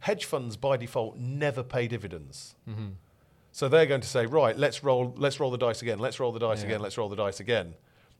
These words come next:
Speaker 1: And therefore, they're going to want that
Speaker 2: Yeah.
Speaker 1: compounding.
Speaker 2: Their strategy is different as opposed
Speaker 1: Yeah.
Speaker 2: to the wealth guys. Yeah.
Speaker 1: That, and that doesn't surprise me at all. So that's
Speaker 2: Yeah.
Speaker 1: why I'm saying, yeah, the institutions are more
Speaker 2: Yeah.
Speaker 1: about buying the shares
Speaker 2: Yeah.
Speaker 1: rather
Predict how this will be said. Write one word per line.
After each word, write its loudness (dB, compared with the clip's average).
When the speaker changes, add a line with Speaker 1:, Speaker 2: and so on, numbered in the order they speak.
Speaker 1:
And 2
therefore, 2
they're 6
going 2
to -6
want 0
that 2
Speaker 2:
Yeah. -6
Speaker 1:
compounding. 0
Speaker 2:
Their -2
strategy 0
is -6
different -6
as -2
opposed -4
Speaker 1:
Yeah. 6
Speaker 2:
to 0
the -6
wealth -6
guys. -8
Yeah. -4
Speaker 1:
That, 4
and -2
that 0
doesn't -4
surprise 2
me -6
at -8
all. 0
So 0
that's -2
Speaker 2:
Yeah. -2
Speaker 1:
why 2
I'm -4
saying, -4
yeah, -2
the -4
institutions -6
are -2
more 0
Speaker 2:
Yeah. 2
Speaker 1:
about 0
buying 0
the -4
shares 2
Speaker 2:
Yeah. 0
Speaker 1:
rather 4